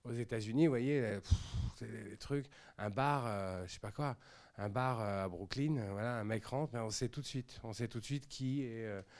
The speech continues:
le machin, le, le salaud, le gentil, le truc, l'alcoolique, la pute.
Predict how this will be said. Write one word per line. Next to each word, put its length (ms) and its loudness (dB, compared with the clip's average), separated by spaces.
le 180 2
machin, 520 0
le, 160 2
le 100 0
salaud, 480 0
le 140 0
gentil, 500 -2
le 160 2
truc, 320 0
l'alcoolique, 640 0
la 80 -2
pute. 320 -4